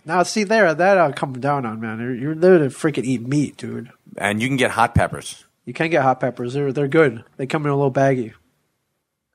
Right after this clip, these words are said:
Speaker 1: It's good sh-
Speaker 2: Nice.
Speaker 1: it's good stuff,
Speaker 2: Uh,
Speaker 1: man.
Speaker 2: grilled cheese.
Speaker 1: Grilled cheese. You can get the grilled
Speaker 2: That's
Speaker 1: cheese.
Speaker 2: the grilled cheese,
Speaker 1: Yeah.
Speaker 2: yeah. You can have a grilled cheese, but he can also get his veggie burger. Uh, yeah, I don't want a Flying Dutchman.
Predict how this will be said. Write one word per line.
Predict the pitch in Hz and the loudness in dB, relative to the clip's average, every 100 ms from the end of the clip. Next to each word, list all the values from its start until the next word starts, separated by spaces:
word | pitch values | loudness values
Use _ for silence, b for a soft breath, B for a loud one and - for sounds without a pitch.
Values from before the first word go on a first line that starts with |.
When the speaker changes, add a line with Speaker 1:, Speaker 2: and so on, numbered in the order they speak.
| _ _ | _ _
Speaker 1:
It's | _ | _
good | - 147 | -8 -6
sh- | - | -4
Speaker 2:
Nice. | 76 76 76 - - - - - - _ _ | -4 -4 -6 -8 -4 -4 -6 -8 -12 _ _
Speaker 1:
it's | - | -10
good | - 135 | -8 -6
stuff, | - 143 | -6 -2
Speaker 2:
Uh, | 110 98 | 2 2
Speaker 1:
man. | |
Speaker 2:
grilled | 127 131 | 4 0
cheese. | 131 175 160 - - _ _ _ _ _ _ _ - | 2 0 0 -4 -12 _ _ _ _ _ _ _ -4
Speaker 1:
Grilled | 147 135 | -2 -2
cheese. | - 147 | -4 -2
You | 160 | 2
can | |
get | 190 196 | 4 2
the | |
grilled | 190 185 | 4 2
Speaker 2:
That's | 110 | 4
Speaker 1:
cheese. | 147 | 4
Speaker 2:
the | |
grilled | 143 131 | 4 4
cheese, | 123 98 95 | 2 0 2
Speaker 1:
Yeah. | 123 | 2
Speaker 2:
yeah. | 98 92 | 0 -2
You | 104 | -6
can | 101 | -4
have | 107 110 | -2 0
a | |
grilled | 107 104 | -2 -4
cheese, | 101 90 | -4 -2
but | 107 | -2
he | 101 | -2
can | 101 110 | 2 2
also | 113 107 | 2 2
get | 101 | -2
his | 95 82 | -2 -8
veggie | 76 98 90 80 | -4 -4 -4 -8
burger. | 76 65 71 _ - _ b b b b b - | -8 -10 -14 _ -20 _ b b b b b -2
Uh, | 87 92 92 92 92 90 95 | 2 4 4 4 2 2 0
yeah, | 113 117 | 0 2
I | 123 | 2
don't | 117 | 2
want | 92 | -2
a | 78 | -6
Flying | - 85 82 78 | -10 -8 -6 -6
Dutchman. | 73 78 - 113 | -8 -8 -8 -10